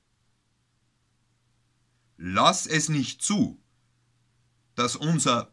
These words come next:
Pseudo-Dollfuß Karl Nehammer mit seinen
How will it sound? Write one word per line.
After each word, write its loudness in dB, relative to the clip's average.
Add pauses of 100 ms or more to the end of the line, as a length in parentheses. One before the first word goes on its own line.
(120)
Pseudo-Dollfuß 0
Karl 2
Nehammer -2 (1200)
mit -2
seinen 0